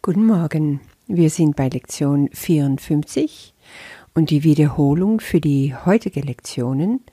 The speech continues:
gehen alle um Gedanken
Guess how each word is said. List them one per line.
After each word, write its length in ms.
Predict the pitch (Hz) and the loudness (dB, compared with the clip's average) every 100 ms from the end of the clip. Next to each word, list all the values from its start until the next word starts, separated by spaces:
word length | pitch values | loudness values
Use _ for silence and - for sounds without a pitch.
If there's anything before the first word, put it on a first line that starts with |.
| _ - - - - _ | _ -20 -20 -20 -20 _
gehen 460 | - 160 147 156 147 | 0 4 4 4 2
alle 440 | - 147 196 180 - | 0 0 0 -2 -4
um 420 | - 185 180 180 165 - | -2 0 2 0 -2 -2
Gedanken 840 | 156 127 117 123 - 202 254 | 0 2 0 0 -2 -2 0